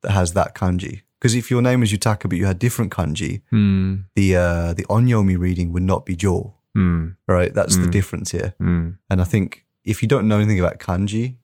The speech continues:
Speaker 1: you might, you might just think that, like, another way to say y-, Yutaka is Jo, but that's not the case, right? It's all based on the, the kanji that you have for your name.
Speaker 2: Mm.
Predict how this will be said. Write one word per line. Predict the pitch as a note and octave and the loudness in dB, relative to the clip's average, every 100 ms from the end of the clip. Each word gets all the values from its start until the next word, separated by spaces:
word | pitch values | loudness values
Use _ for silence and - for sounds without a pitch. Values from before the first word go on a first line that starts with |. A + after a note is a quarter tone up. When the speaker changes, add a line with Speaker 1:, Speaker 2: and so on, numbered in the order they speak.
| - | -2
Speaker 1:
you | G2+ | 2
might, | G2+ F2+ - | 2 0 -4
you | A2 G#2 | -2 2
might | F#2+ | 2
just | G2 - | 0 -2
think | G2 F2 | -2 -4
that, | D#2+ | -4
like, | E2 F2+ - _ _ _ _ | -4 -6 -16 _ _ _ _
another | G#2+ G2+ F#2+ | 2 4 4
way | F#2 F2+ | 2 2
to | F#2+ | 0
say | - F2 F2 E2+ F#2 _ _ _ - | 0 0 0 -2 -8 _ _ _ -16
y-, | - | -10
Yutaka | G2+ - F2 A2 A#2 - | -8 -2 -2 0 -2 0
is | F#2+ F2+ - - _ _ _ - | -2 0 -2 -4 _ _ _ 0
Jo, | G2+ F#2 - - _ | 0 0 -6 -18 _
but | - | 0
that's | D#2+ - | 0 2
not | G#2 | -2
the | - | -4
case, | - F2 - | -4 -4 -4
right? | F2+ | -4
It's | - A2+ | -2 -2
all | G#2+ | 2
based | G2+ F#2 - | 0 0 -2
on | F#2 F2 | -4 -4
the, | F2+ - _ _ _ - | -8 -12 _ _ _ -14
the | |
kanji | - A2 G2 F2+ | -4 0 2 0
that | E2+ - | -2 -6
you | F2 | -6
have | F2 - | -6 -6
for | - | -8
your | E2+ | -10
name. | E2+ E2+ G2+ - | -8 -10 -12 0
Speaker 2:
Mm. | A2 F#2 E2 | 2 2 0